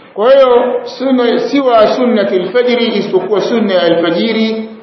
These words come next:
fayaqdiha mutlaqa, yeye atailipa. Mfano,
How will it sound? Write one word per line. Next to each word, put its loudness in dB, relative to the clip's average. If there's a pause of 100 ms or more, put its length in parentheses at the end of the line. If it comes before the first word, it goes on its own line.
(320)
fayaqdiha 0
mutlaqa, -2
yeye 4
atailipa. -2 (520)
Mfano, -2